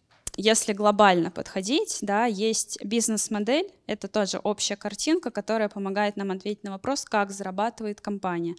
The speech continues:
а, как она производит свою продукцию, кто участвует во всей цепочке, там, во всем производственном процессе, куда дальше распределяются товары, как, э, выглядит логистическая цепочка, а, там, на каком этапе она зарабатывает, от кого получает средства.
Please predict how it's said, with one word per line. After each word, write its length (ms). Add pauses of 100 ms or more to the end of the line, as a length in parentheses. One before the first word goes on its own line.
(540)
а, 340
как 320
она 140
производит 440
свою 220
продукцию, 1000
кто 260
участвует 600
во 80
всей 260
цепочке, 640
там, 200
во 60
всем 240
производственном 600
процессе, 520 (300)
куда 420
дальше 540
распределяются 840
товары, 460
как, 420
э, 340 (300)
выглядит 460
логистическая 720
цепочка, 640 (460)
а, 80
там, 260
на 100
каком 380
этапе 320
она 200
зарабатывает, 880
от 200
кого 340
получает 560
средства. 500